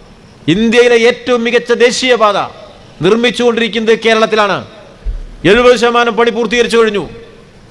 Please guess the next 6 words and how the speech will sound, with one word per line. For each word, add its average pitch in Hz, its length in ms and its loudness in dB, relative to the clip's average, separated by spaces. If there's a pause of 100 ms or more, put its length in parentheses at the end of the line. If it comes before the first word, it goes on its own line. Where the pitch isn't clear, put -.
(340)
ഉമ്മൻചാണ്ടിയുടെ 240 560 2
ഭരണത്തിൽ 233 400 0
ഒരിഞ്ച്, 247 540 0
ഒരിഞ്ച് 247 840 2 (340)
റോഡ് 247 240 6
പണിയാൻ, 240 480 0